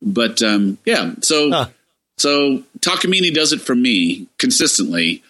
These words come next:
Speaker 1: Um, and for sitting around the house, there's nothing better than the Taylor. And actually, the Takamine might even sound a little better with the electronics.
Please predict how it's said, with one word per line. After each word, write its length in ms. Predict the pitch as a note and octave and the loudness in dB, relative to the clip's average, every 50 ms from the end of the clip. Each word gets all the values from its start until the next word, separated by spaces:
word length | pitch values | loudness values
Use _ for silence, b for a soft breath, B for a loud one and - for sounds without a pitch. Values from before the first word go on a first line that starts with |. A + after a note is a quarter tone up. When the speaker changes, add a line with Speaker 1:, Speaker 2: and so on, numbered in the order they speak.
| b b b b _ _ - | b b b b _ _ -2
Speaker 1:
Um, 440 | G#2 G2+ F#2+ F#2 F2+ F2+ E2+ E2 - _ _ _ _ B B B B B _ _ G#2 | 0 0 2 2 0 -2 -4 -6 -12 _ _ _ _ B B B B B _ _ -2
and 300 | G2 G2 F#2+ G2 F#2+ - | 0 0 2 0 0 0
for 80 | A2 | 0
sitting 220 | G2+ - B2 A#2 A#2+ | 0 0 0 2 2
around 120 | A2+ A2 | 2 2
the 40 | G#2+ | 0
house, 220 | G2 A2 G#2+ G2+ - | 0 0 0 0 0
there's 180 | G2+ F2+ F2+ | 0 0 0
nothing 220 | G2+ G2 G2 G#2 F#2+ | -2 -2 0 0 0
better 200 | F#2+ F#2 F#2 F#2 | 0 0 0 -2
than 140 | F2 F2 | -2 -2
the 80 | F#2 F2+ | -2 -2
Taylor. 420 | - - G2+ F#2+ F2+ F2+ F2+ F2+ F2 | -2 -4 -4 -2 0 0 0 0 -2
And 680 | - - C2+ - F#2 D#2+ G#2+ - - A#2 A2+ A2+ A#2 | -2 -4 -8 -8 -6 -4 -4 -2 0 0 2 2 2
actually, 380 | A2+ C#3 E3 - - C#3 G#2+ G#2+ | 2 0 0 0 0 2 0 0
the 300 | A2 - - - _ - | -2 -4 -12 -20 _ -6
Takamine 340 | - D#3+ E3 - D#3 D3+ D3+ | -4 -4 -2 0 0 2 2
might 260 | C#3+ C#3 C#3 - - | 2 2 0 -2 0
even 200 | B2 B2 A#2+ B2 | 0 0 2 2
sound 260 | A#2+ - B2+ A#2+ A#2 A2+ | 2 2 2 2 2 2
a 20 | |
little 200 | G#2+ A2+ A#2+ A#2 | 2 2 2 0
better 340 | F#2 E2 D#2+ C3 E3+ F#3+ B2 | 0 0 0 0 0 0 0
with 120 | F#2+ F2+ | 0 0
the 60 | - | 0
electronics. 720 | G2 F#2+ F#2 F2+ - - G2 F#2+ F2+ F2 - - - - | 0 0 0 -2 0 0 0 2 0 0 0 -2 -2 -2